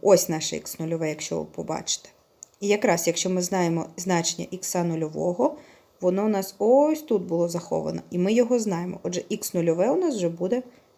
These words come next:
одиничка. Тоді похідну ми підставляємо замість ікса нульового одиничку. Тобто це буде тепер чотири помножити на один в кубі мінус два. Чотири на один в кубі — це буде чотири мінус два, а це, в свою чергу,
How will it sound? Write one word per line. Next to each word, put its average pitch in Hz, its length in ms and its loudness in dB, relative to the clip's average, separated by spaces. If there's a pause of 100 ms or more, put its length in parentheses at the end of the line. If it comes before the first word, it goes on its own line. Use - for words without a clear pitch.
одиничка. 185 640 -2
Тоді 196 260 0
похідну 247 520 0
ми 180 160 0
підставляємо 196 1040 0 (560)
замість 185 360 2
ікса 180 420 -4 (100)
нульового 175 720 2
одиничку. 185 520 -2
Тобто 180 320 -2
це 202 160 -4
буде 180 220 0
тепер - 280 -8
чотири 220 480 2
помножити 175 680 -2
на 165 200 -4
один 175 340 0
в - 120 -16
кубі 285 380 0
мінус 185 360 -2
два. - 240 -6 (1400)
Чотири 220 420 4
на 165 280 -2
один 175 300 2
в 170 120 -8
кубі — 175 320 -4
це - 120 -4
буде 151 260 -4
чотири 170 600 0
мінус 165 420 -6
два, 277 380 -2
а 196 60 -8
це, 220 180 -6
в 247 60 -8
свою 175 300 -4
чергу, 185 300 -2